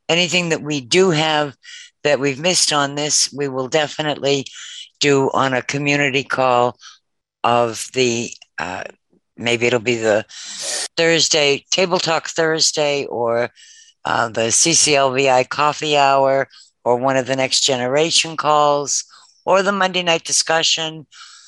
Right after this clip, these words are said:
or somewhere. Um, I thank all of you who have stuck with us through this call and through this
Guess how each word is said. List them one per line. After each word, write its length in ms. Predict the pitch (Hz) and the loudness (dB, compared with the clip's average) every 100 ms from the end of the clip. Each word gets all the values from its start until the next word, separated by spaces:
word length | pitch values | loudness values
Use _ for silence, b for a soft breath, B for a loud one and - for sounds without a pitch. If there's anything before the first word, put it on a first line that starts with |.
| B B B _ | B B B _
or 520 | - 175 175 170 160 - | 0 2 2 0 -2 -6
somewhere. 840 | - - 180 151 113 110 131 - - B B B B _ | -2 0 2 2 2 2 -2 -8 -20 B B B B _
Um, 360 | - 139 139 131 | 0 0 0 -4
I 160 | - 151 | -2 -2
thank 400 | - 202 196 180 - 92 117 - | 0 0 0 -2 -10 -14 -6 2
all 260 | 175 196 | 4 6
of 120 | 196 160 | 4 2
you 180 | 165 | -2
who 200 | 139 147 | -2 -4
have 140 | 139 - | -2 0
stuck 400 | - 180 170 - | 0 2 -2 0
with 240 | 175 175 | 0 2
us 220 | 147 - - | 0 0 0
through 260 | - 139 | -2 -4
this 260 | 113 117 - | -4 -2 -2
call 460 | - 123 104 110 _ B B B B B B B B B B B B B _ - | -2 -2 -2 -4 _ B B B B B B B B B B B B B _ -4
and 380 | 143 139 139 127 | -2 0 -2 -4
through 280 | 120 160 151 | -4 -2 0
this 540 | 147 135 - - - | 2 4 2 2 -2